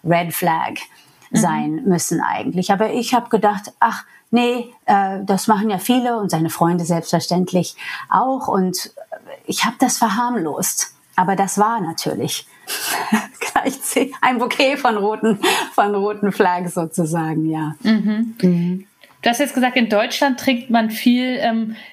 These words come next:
Speaker 2: wieso fällt dir das so auf? Du kommst aus einem anderen Land, oder?
Speaker 1: Genau, ich bin Amerikanerin eigentlich. Englisch ist meine Muttersprache. Und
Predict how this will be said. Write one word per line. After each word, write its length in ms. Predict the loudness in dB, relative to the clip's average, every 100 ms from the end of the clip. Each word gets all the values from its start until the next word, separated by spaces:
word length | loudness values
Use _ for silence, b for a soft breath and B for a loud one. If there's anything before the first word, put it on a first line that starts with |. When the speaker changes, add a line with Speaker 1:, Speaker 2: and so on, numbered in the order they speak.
| B _ _ 0
Speaker 2:
wieso 280 | 2 2
fällt 280 | 2 2 2
dir 80 | 2
das 200 | 0 2
so 100 | 0
auf? 360 | 2 0 -2 -6
Du 80 | 0
kommst 220 | 2 2
aus 160 | 0 2
einem 80 |
anderen 280 | 0 0 0
Land, 320 | 0 0 -2
oder? 240 | -2 0 -2 -2 0
Speaker 1:
Genau, 280 | 2 2
ich 120 | 0 0
bin 140 | 2
Amerikanerin 800 | 2 0 0 2 2 2 0 0
eigentlich. 360 | -2 0 2 2
Englisch 340 | 2 0 0
ist 120 | 2
meine 220 | 2 2 0
Muttersprache. 1040 | 0 0 -2 -2 0 0 2 0 0 0
Und 340 | 0 0 -4